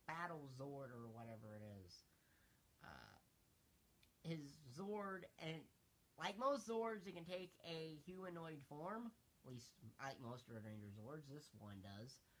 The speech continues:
And basically, Devin does freeze, but after fixing their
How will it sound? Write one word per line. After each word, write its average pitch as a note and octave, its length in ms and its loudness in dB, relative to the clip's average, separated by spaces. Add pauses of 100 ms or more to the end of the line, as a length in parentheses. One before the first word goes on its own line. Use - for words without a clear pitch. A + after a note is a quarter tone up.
(600)
And A3 360 4
basically, G3+ 1040 2 (840)
Devin G3 340 4
does G#3 420 6
freeze, E3 500 2
but E3 160 2
after E3+ 760 4 (800)
fixing E3+ 400 0
their D#3 200 2